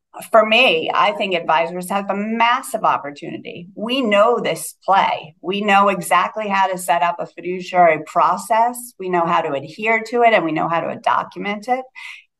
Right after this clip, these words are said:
It's all that they need to do in the healthcare space. It, the players are different. Some of the lingo and lingua-, uh,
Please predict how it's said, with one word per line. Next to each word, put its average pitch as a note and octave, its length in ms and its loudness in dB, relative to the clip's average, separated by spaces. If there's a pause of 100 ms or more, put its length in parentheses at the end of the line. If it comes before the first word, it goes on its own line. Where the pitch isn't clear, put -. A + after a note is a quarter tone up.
(120)
It's - 280 0 (160)
all A3 500 8
that F#3 180 2
they F#3+ 140 2
need F#3 240 -4
to F3 100 -8
do F#3 180 2
in E3+ 80 6
the E3 80 4
healthcare D#3+ 500 2
space. D#3+ 540 -10
It, F#3+ 220 -2 (180)
the G#3+ 80 4
players A#3 500 6
are A#3+ 120 4
different. A#3+ 560 2 (240)
Some G3+ 240 0
of G3+ 40 2
the F#3+ 80 6
lingo G#3 580 6
and F3 180 2
lingua-, G3+ 420 0
uh, - 460 -2